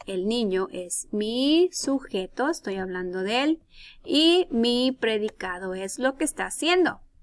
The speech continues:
¿Qué es lo que hace el niño? Se sienta en un banco. Ese es mi predicado. ¿Qué está haciendo? La si-, la siguiente dice, "Algunos a un juego".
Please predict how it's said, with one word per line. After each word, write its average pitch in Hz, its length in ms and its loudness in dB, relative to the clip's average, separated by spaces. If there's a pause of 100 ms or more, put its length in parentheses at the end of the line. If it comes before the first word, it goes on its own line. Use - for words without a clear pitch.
(320)
¿Qué 415 100 2
es 508 120 6
lo 403 80 4
que 233 140 0
hace 202 220 -4
el 208 80 -2
niño? 320 400 2 (640)
Se 190 260 -4
sienta 320 920 4
en 196 500 0
un 254 680 4
banco. - 420 -8 (500)
Ese 202 300 -6
es - 120 -8
mi 233 160 -2
predicado. 262 580 -2 (200)
¿Qué 190 100 -8
está - 200 -8
haciendo? - 360 -6 (1120)
La 214 220 -12
si-, 208 380 -2
la 196 100 -8
siguiente 254 500 0
dice, 240 300 -2 (420)
"Algunos 381 920 4 (140)
a 202 160 0
un 226 260 2
juego". 285 360 4